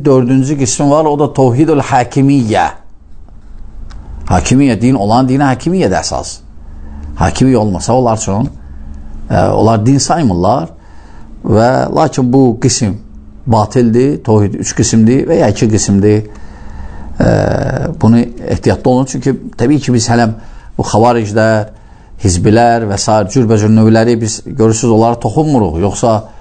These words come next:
tağut mövzusunda və sair. E, çünki Şeyx Rahimullah burada çalışıb rahat olsun. Xüsusən bu,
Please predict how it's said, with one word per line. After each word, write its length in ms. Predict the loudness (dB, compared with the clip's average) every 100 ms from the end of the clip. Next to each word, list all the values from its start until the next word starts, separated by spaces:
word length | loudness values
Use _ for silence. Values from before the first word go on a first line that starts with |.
| -20 -12 -2
tağut 340 | 2 2 2
mövzusunda 680 | 2 2 2 0 2 2 2
və 60 | 0
sair. 460 | 0 0 0 -2 -8 -20 -18 -18 -14 -8
E, 200 | -2 0 0
çünki 260 | 0 0
Şeyx 300 | 0 0 0
Rahimullah 600 | 0 2 4 4 4 4
burada 400 | 2 2 2 0 -6 -18 -12
çalışıb 600 | -2 0 0 0 -2 -4
rahat 280 | -2 0 2
olsun. 420 | 2 2 0 -4 -6 -14 -18 -18 -18 -20 -16 -8
Xüsusən 460 | 0 0 2 2 4
bu, 280 | 2 0